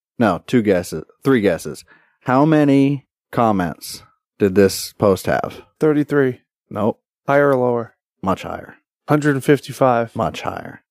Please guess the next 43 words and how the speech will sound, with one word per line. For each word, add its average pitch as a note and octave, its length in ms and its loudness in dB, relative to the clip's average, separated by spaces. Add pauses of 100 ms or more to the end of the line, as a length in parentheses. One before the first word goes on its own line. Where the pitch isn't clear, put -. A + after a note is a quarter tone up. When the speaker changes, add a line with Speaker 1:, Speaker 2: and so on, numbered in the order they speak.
(180)
Speaker 2:
Five D3 200 4
hundred D3+ 300 0
and C3+ 120 -2
thirty-three. C3 640 2 (380)
Speaker 1:
Okay, F#2 280 2
so A#2 260 4
you, B2+ 320 4
you're C#3 140 2
doing F#3+ 280 2
this D3 180 0
wrong. G2+ 540 2 (380)
It C#3+ 120 2
has E3+ 220 2
to F3+ 60 0
be F3+ 100 2
noteworthy, A#2+ 760 2 (360)
and D#3+ 180 2
Speaker 2:
Yeah. A#2+ 80 4
Speaker 1:
you're B2 80 4
just B2+ 300 -2
p-, - 80 -10
picking B2+ 400 0
random A#2+ 360 2
numbers. A#2 580 0
Speaker 2:
That A#3+ 160 2
would A3 100 0
be F3 140 0
noteworthy D3 580 2
for B2+ 220 0
a A#2 140 -6 (120)
Speaker 1:
Oh, D#3 80 0
Speaker 2:
porn D3+ 140 2
Speaker 1:
you're F#3 80 2
Speaker 2:
video. G#3+ 160 2
Speaker 1:
thinking, G3 220 2
like, A2+ 200 0
quantity. B2 640 2
I'm C#3 180 -2
talking D#3 400 0
quality A#2 600 2
of G2+ 280 0
said F#2+ 280 0
number, G2+ 520 -2